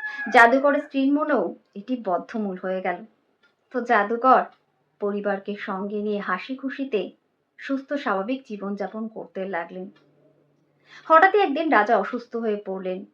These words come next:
এবং ছ মাসের মধ্যেই রাজা মারা গেলেন। হ্যাঁ বন্ধুরা, একদমই। কালের চিন্তায় আজকে নষ্ট করা কখনোই উচিত নয়।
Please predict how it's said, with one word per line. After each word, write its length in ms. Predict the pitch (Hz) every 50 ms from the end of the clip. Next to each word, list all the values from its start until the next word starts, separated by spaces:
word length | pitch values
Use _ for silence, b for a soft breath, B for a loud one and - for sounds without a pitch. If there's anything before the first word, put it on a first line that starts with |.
| _ _ _ _ -
এবং 260 | 202 214 208 214 208
ছ 160 | 208 - -
মাসের 460 | 240 226 226 226 220 226 - 254 233 226
মধ্যেই 540 | 214 208 202 202 - - 262 226 - 208 202 - -
রাজা 300 | 185 165 156 - 240 254
মারা 440 | 247 226 196 190 180 180 175 185 185
গেলেন। 340 | 185 175 170 170 180 185 208 _ _ _ _ _ _ _ _ _ _ _ _ _ _ _ _ _
হ্যাঁ 220 | - - 202 196 190
বন্ধুরা, 420 | 196 196 196 190 208 196 190 - - _ _ _ _
একদমই। 560 | - 202 - - - _ - 202 185 185 185 190 - _ _ B B B B B B B
কালের 340 | - 262 247 247 254 269 269 269 -
চিন্তায় 340 | - 254 247 247 - 262 240
আজকে 340 | 202 190 - - - 233
নষ্ট 340 | 214 214 196 202 196 - -
করা 440 | 226 226 233 233 220 202 175 185 - - - - - - -
কখনোই 380 | 185 190 - - 226 233 226
উচিত 280 | 214 196 190 - 196 185 -
নয়। 260 | 190 190 190 190 190